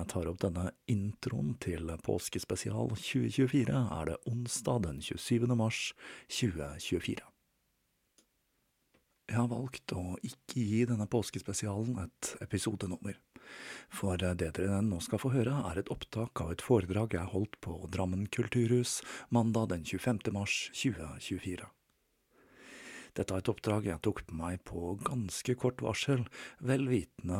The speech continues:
om at jeg allerede er begravet i livet til Hunter S. Thompson. Så jeg bestemte meg for å gjøre denne liven som et foredrag med slides, og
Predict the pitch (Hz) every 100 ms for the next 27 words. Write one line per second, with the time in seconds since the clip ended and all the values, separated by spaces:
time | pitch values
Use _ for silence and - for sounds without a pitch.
0 | 101 87 85 - 92 85 104 113 101 104
1 | 92 101 107 101 85 95 110 - - 80
2 | 82 - 87 87 - 90 - - 90 -
3 | - - - - - - - - - -
4 | 117 117 107 85 87 92 117 - 85 90
5 | 85 87 92 95 82 90 120 113 90 85
6 | - - 139 98 82 104 110 90 80 71
7 | - 80 76 - - - - - - -
8 | - 127